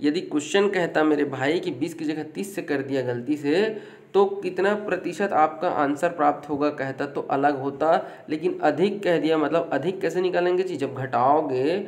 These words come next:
तीस में से बीस को घटाओगे तभी तो पता चला कि हमको कितना दस अधिक किए हो, तो मैं क्या कहूँगा दस। किसके सापेक्ष में दस ज़्यादा है, तो किसके सापेक्ष में जी, Original आपको करना था बीस और कर दिया तीस, मतलब बीस के सापेक्ष में आपने कितना ज़्यादा कर दिया, दस ज़्यादा कर दिया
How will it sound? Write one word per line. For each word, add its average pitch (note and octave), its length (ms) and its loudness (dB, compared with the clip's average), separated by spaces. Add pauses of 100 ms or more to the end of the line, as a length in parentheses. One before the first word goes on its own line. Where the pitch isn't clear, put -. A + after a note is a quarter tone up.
(300)
तीस E3 220 -6
में D#3 120 0
से D#3 100 -8
बीस D3+ 180 -2
को E3 60 -2
घटाओगे D#3+ 240 0
तभी D#3 180 -2
तो D#3+ 120 -8
पता D#3+ 100 -4
चला D#3+ 200 -2
कि D#3+ 60 -10
हमको D3+ 180 -4
कितना D3+ 300 -6
दस D#3+ 200 -2
अधिक E3+ 260 -4
किए - 160 -4
हो, D3 120 -2 (380)
तो - 60 -8
मैं C#3+ 140 0
क्या D#3+ 120 -2
कहूँगा D#3 220 -2 (120)
दस। A#2+ 240 -2 (360)
किसके G#3 320 -4
सापेक्ष G3+ 420 0
में G3+ 140 0
दस G3+ 140 2
ज़्यादा G3 280 4
है, G3+ 200 2 (420)
तो F3 80 -4 (500)
किसके F3 300 -4
सापेक्ष G#3+ 420 -2
में A3 160 0
जी, G#3+ 360 0 (360)
Original D#3 500 4
आपको E3+ 300 4
करना D#3+ 340 2
था E3+ 180 -4
बीस C#3+ 460 -2 (240)
और C#3 100 0
कर C#3 200 -2
दिया C#3+ 140 0
तीस, F3 260 -4
मतलब B2+ 220 -4
बीस C#3 200 -2
के D3+ 100 -6
सापेक्ष D3 420 -4
में C#3+ 60 0
आपने C3+ 200 -4
कितना B2+ 240 -4
ज़्यादा C#3+ 200 2
कर D#3+ 180 -2
दिया, D#3 120 -4
दस C3+ 180 -4
ज़्यादा D3+ 240 2
कर E3+ 160 0
दिया G3 280 0